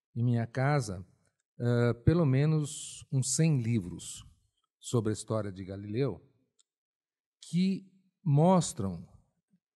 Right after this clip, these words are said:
como essa figura emblemática, eh, a-, muitas vezes colocada como representante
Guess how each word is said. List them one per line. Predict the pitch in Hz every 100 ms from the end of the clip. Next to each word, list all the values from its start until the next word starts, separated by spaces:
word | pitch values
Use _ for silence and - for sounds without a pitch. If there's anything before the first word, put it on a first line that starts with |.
| _ _ _ _
como | 143 170 175 170 - - _ _ _ -
essa | 143 139 - 151 139 - _ _ _ _ -
figura | 139 117 139 160 151 - - -
emblemática, | 127 107 110 107 104 123 - - 139 - - _ _ _ _ -
eh, | 98 98 - _ _ _
a-, | - 101 87
muitas | 101 113 110 107
vezes | 104
colocada | - 101 95 110 107 98
como | 107 95
representante | 92 113 117 101 110 101 143 165 175 160 92 87